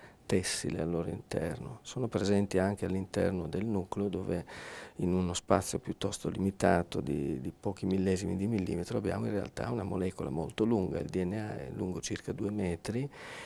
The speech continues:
e, e oggi sappiamo che dalla,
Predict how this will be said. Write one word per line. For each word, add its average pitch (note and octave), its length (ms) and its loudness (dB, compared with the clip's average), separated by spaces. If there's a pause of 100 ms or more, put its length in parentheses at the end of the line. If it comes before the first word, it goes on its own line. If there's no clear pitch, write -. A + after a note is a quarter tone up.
(160)
e, - 420 4
e - 80 4
oggi B2+ 220 2
sappiamo A#2 580 4
che - 160 0
dalla, E2+ 580 4